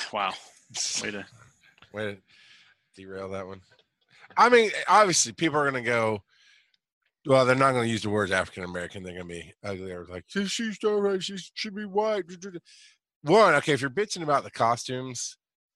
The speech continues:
Speaker 2: I just look at, they literally just are standing around. You can't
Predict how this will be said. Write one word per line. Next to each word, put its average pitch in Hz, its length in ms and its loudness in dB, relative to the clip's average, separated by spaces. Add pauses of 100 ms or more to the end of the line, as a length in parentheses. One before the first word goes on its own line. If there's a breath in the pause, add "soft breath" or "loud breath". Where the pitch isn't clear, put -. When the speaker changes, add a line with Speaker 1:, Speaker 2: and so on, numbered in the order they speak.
Speaker 2:
I 151 100 4
just 190 160 -2
look 185 120 2
at, - 80 -4 (400)
they 196 200 4 (100)
literally 180 560 4 (100)
just 190 380 4
are 147 60 -2
standing 127 340 -4
around. 104 340 -2
You 95 160 -16
can't 165 520 -4